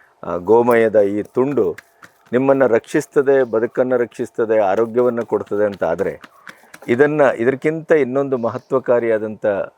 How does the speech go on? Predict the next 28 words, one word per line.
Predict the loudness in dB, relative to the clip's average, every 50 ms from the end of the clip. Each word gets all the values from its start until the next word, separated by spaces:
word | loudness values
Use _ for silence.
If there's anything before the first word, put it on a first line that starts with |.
| _ -4
ವಸ್ತು | -4 -4 -4 -2 _ -2 0
ಮತ್ತೊಂದು | 0 -2 -2 -2 -2 -2 0 0 -2
ಇರ್ಲಿಕ್ಕೆ | -2 -4 -6 -10 -10
ಸಾಧ್ಯವೇ | -10 -10 -10 -8 -2 0 0 0
ಇಲ್ಲ. | 0 -2 -8 _ _ _ _ _ _ _ _
ಹಾಗಾಗಿ | -4 -2 0 2 2 2 2 0 -2 -2 -4 _ _ _ _ _ _ _ _ _
ನೀವೆಲ್ಲರೂ | -4 0 0 2 2 4 4 4 6 6 4
ಇದನ್ನ | 4 2 0 0
ಅರ್ಥ | 0 -2 -2 -4 -4
ಮಾಡ್ಕೋಬೇಕು. | -4 -4 -4 -4 -4 -4 -4 -4 -6 -6 -6 -6 -6 -8 _ _ _ _ _ _ _ _ _ _ _ _ _ _ _ -16 -4
ಗೋವಿನಲ್ಲಿ | 0 2 4 4 4 4 2 2 0 0 0 2 0 0 0
ಎಂಥ | -4 -6 -6 -8 -4 0 0
ಮಹತ್ವ | 0 0 0 -2 -6 -8 -8 -6 -2 0 0
ಇದೆ | 0 2 2 2
ಅನ್ನೋದನ್ನ | 2 0 0 -2 -4 -4 -4 -2 -4 -4 -6 -8 -10 _ -20 -20 _ _ -6 -6
ಒಂದು | -4 -2 -2 -2
ಸಣ್ಣ | -2 -2 -2 -2 -2
ಸಣ್ಣ | -2 -2 -2 -2 -2 0 0 0
ವಿಷಯಗಳಲ್ಲೂ | 0 -2 -2 -2 -2 0 0 0 0 -2 -2 -4
ಕೂಡ | -6 -4 -4 -2
ನಾವು | -2 -2 -4 -6 -8 -8 -12 -14 _ _ _ _ _ _ _
ತಿಳ್ಕೋಬೇಕಾದಂಥ | -2 -2 0 2 2 2 2 2 0 0 -2 -2 0 -2 -4 -2 -2
ಅಗತ್ಯ | -2 -2 -2 -4 -6 _ -6 -6
ಇದೆ. | -6 -6 -6
ನಾನು | -6 -4 -4 -4 -4 -2
ಬಹಳಷ್ಟು | 0 2 2 2 2 0 -4 _ -6 -2
ಗೋಧಾಮಕ್ಕೆ | 0 0 2 2 2 0 0 -2 -6 -8 -8
ಹೋಗಿದ್ದೇನೆ, | -6 -6 -6 -6 -8 -8 -8 -8 -10 -12